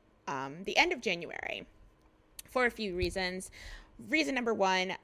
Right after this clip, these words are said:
despite it being the end of the year, there is going to be some, um, uptick in work for me because I did just transfer to a project temporarily that I'm really excited about. But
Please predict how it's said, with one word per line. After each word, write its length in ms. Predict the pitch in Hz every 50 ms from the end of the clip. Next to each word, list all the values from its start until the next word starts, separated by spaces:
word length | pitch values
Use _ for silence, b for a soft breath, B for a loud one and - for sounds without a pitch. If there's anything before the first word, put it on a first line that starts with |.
| _ _ _ _ _ _ _ _ - -
despite 360 | 214 214 - - 254 254 254
it 120 | 254 240
being 200 | - 220 208 202
the 140 | 196 196 -
end 140 | 185 190 185
of 80 | 180 175
the 40 |
year, 600 | 175 170 190 208 202 196 196 196 196 196 190 - - - _ -
there 320 | 180 185 202 190 190 - - -
is 260 | 214 220 208 208 -
going 240 | - 202 190 185 196
to 60 | 208
be 240 | 196 185 185 185 190
some, 440 | - - - 175 165 165 165 170 - - -
um, 180 | 160 160 151 - -
uptick 320 | 185 - - - 196 -
in 80 | 185 185
work 220 | 180 190 202 -
for 120 | - - 226
me 300 | 240 240 240 240 233 233
because 560 | 220 208 - - 175 165 165 160 156 175 - -
I 100 | - 170
did 240 | 170 - 185 180 180
just 220 | - 175 180 -
transfer 680 | - - 175 170 180 - - 170 165 156 151 143 - B B B B B B -
to 300 | - - 233 214 202 165
a 80 | 147 190
project 360 | - - 220 214 220 214 -
temporarily 960 | - 214 214 208 196 190 190 190 185 180 185 185 185 185 180 180 180 180 175 -
that 100 | 165 160
I'm 140 | 156 156 165
really 220 | 170 175 170 170
excited 400 | 170 - - - 170 165 - -
about. 400 | - - 165 160 160 156 - -
But 320 | - 170 165 165 - -